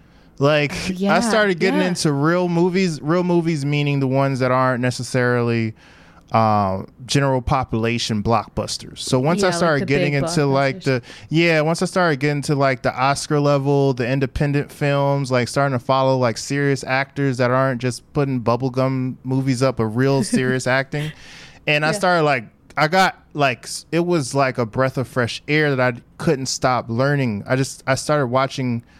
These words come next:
Speaker 1: it was almost like I watched a movie, it literally like a movie a day, or I started a new movie, or I would keep looking at a list and find out what was the best movies of the eighties, the nineties, seventies, like, who won Best Picture, who won Best Actor.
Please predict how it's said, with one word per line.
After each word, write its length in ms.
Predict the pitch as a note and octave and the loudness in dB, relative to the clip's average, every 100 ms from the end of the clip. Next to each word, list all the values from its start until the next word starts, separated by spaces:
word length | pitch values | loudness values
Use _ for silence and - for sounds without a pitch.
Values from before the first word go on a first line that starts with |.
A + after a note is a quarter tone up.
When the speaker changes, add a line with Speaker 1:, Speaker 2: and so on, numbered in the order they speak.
| - - - | -20 -20 -4
Speaker 1:
it 60 | C#3+ | 2
was 180 | D#3 D#3+ | 2 4
almost 360 | E3 E3 E3 D3 | 2 2 0 0
like 140 | C#3 | 0
I 60 | C3+ | 0
watched 320 | C3+ C3+ - | 2 0 -2
a 60 | A#2+ | -2
movie, 600 | B2+ B2+ B2+ A#2 A2 - - | 0 0 0 0 -4 -8 -4
it 140 | D3+ D3+ | -2 0
literally 480 | D3+ E3+ D3+ C3 | 0 2 2 2
like 180 | A#2+ A#2+ | 2 0
a 60 | A2+ | 0
movie 360 | A#2+ C3+ B2 A#2+ | 0 2 2 2
a 40 | |
day, 300 | A2+ A2+ G2 - | 2 0 -2 0
or 160 | B2+ | 0
I 40 | C3 | 0
started 400 | - D3 C#3 B2+ | 0 2 2 0
a 40 | |
new 120 | B2+ | -2
movie, 280 | B2 A#2+ G#2+ | 0 0 2
or 80 | A2+ | 2
I 40 | B2+ | 2
would 140 | B2 | 0
keep 180 | - D3+ | -4 -4
looking 220 | C3+ C3+ | -4 0
at 100 | B2+ A2+ | 0 2
a 20 | |
list 260 | B2+ A#2+ | 0 0
and 80 | A2+ | -2
find 280 | - A#2+ A#2+ | 0 0 2
out 160 | A#2 A2+ | 0 0
what 100 | B2+ | 0
was 120 | B2+ | 0
the 80 | B2 | -2
best 260 | A#2 B2 - | 0 -2 0
movies 340 | B2 A#2 A#2 A2+ | -2 0 0 0
of 60 | |
the 140 | A2 A#2+ | -2 0
eighties, 360 | A#2+ A2+ G2+ | 0 0 -2
the 80 | G#2+ | -2
nineties, 500 | A2 A#2+ A#2 G#2+ G2+ - - - | 0 0 0 -4 -8 -14 -20 -18
seventies, 680 | - - C#3 B2 A2+ G#2 G2 | -6 0 0 0 -2 -4 -4
like, 120 | A2 - | -2 2
who 100 | D#3 | 2
won 340 | D3 D3 C#3 | 2 2 0
Best 300 | A#2 C3 - | 0 -2 -2
Picture, 260 | D3+ B2+ A#2 | -4 -2 0
who 60 | C#3 | 0
won 240 | C#3+ B2+ | 0 2
Best 220 | C3 B2+ - | 0 -2 0
Actor. 420 | C3 B2+ A2 | -2 -2 -6